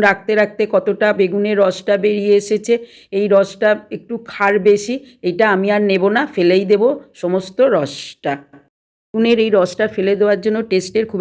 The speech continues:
একটা পার্থক্য হবে না। যদি অ্যালার্জি থাকে বা গাল টাল অনেকের চুলকায়, এক্ষেত্রে কিন্তু অনেক সুবিধা। যাই হোক, এবার খোলাগুলো চট জলদি ছাড়িয়ে নিলেই হয়ে গেল। দেখুন শুধু খোলাগুলোই পুড়েছে, ভিতরের অংশটা কিন্তু পুরো অক্ষত আছে। এইভাবে বেগুনটা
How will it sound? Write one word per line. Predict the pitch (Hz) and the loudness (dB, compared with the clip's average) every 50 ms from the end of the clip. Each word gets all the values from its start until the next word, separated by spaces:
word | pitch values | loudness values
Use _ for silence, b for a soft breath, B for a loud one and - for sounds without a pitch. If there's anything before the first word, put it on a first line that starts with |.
| 196 190 | 0 0
একটা | 190 - 214 214 214 | 0 -2 -4 -4 -2
পার্থক্য | 208 180 170 175 - - 196 196 - - 220 220 220 214 | -2 -4 -4 -4 -6 -8 -8 -8 -6 -4 -2 -2 0 0
হবে | 202 190 202 208 220 233 | 0 2 2 0 0 0
না। | 254 285 - b b b b b - 160 | -4 -4 -6 b b b b b -6 -4
যদি | 185 175 202 208 | -2 0 2 2
অ্যালার্জি | 202 190 190 202 208 196 208 220 208 220 | 2 4 2 0 0 -2 -4 -8 -4 -4
থাকে | 214 208 - 214 208 196 | -4 -4 -2 -2 -2 -2
বা | 202 208 214 214 202 190 | -2 -2 -2 -4 -2 -2
গাল | 190 185 190 196 | 0 0 0 0
টাল | 196 214 214 208 202 | 0 0 2 2 2
অনেকের | 196 196 196 214 214 - - | 0 0 -2 -4 -6 -6 -6
চুলকায়, | 214 208 202 - 226 233 226 | -8 -8 -4 -4 -2 -2 -2
এক্ষেত্রে | 226 208 175 - 180 220 233 226 | -2 -4 -6 -6 -4 -6 -6 -4
কিন্তু | 214 208 202 220 247 269 226 185 | -4 -4 -2 -2 0 0 0 0
অনেক | 180 196 202 190 - | 0 -2 -4 -6 -10
সুবিধা। | - 165 147 160 160 160 170 165 180 | -8 -6 -4 -4 -2 -2 -2 0 2
যাই | 208 214 226 | 4 4 4
হোক, | 233 226 233 208 | 4 2 2 0
এবার | 208 208 208 208 | 0 -2 -2 -4
খোলাগুলো | - 208 208 214 202 220 214 220 214 214 B B B B B B - | -4 -2 -2 -2 -2 -2 -2 -2 -2 -2 B B B B B B 0
চট | 208 202 208 180 - 208 | 2 2 2 2 2 2
জলদি | 220 208 202 202 220 208 214 | 2 2 2 0 -4 -4 -2
ছাড়িয়ে | 208 196 185 196 208 208 208 | -2 0 2 2 2 2 2
নিলেই | 208 208 208 214 214 208 208 | 2 2 2 2 2 2 2
হয়ে | 214 214 208 208 | 2 2 2 2
গেল। | 208 214 220 202 202 | 2 0 0 0 -2
দেখুন | 196 196 208 214 208 208 | -4 -4 -6 -8 -8 -8
শুধু | - 196 208 208 - | -4 -6 -4 -4 -2
খোলাগুলোই | 214 180 185 185 190 202 202 214 220 208 | -2 0 0 0 0 0 0 0 0 -2
পুড়েছে, | - 208 208 208 208 - 269 302 - b b b b b b | -2 0 0 0 -2 -2 -10 -10 -12 b b b b b b
ভিতরের | 165 180 175 - 196 185 214 202 202 | -4 -4 -2 0 2 2 4 4 2
অংশটা | 196 202 202 214 202 - 214 208 - | 0 -2 -2 -4 -2 -2 -2 -4 -2
কিন্তু | 214 202 202 233 226 | -4 -6 -4 -6 -6
পুরো | - 202 196 202 190 185 | -4 -2 2 2 2 2
অক্ষত | 185 - - - 185 190 - 214 220 214 | 0 -4 -6 -8 -6 -4 -2 0 0 0
আছে। | 208 208 - 254 277 277 B B B B B 190 | 0 0 -2 -4 -4 -6 B B B B B -2
এইভাবে | 196 208 208 220 208 196 208 196 | 0 0 2 2 2 4 2 2
বেগুনটা | 196 190 180 180 202 202 190 214 | 2 0 0 -2 -2 -2 0 0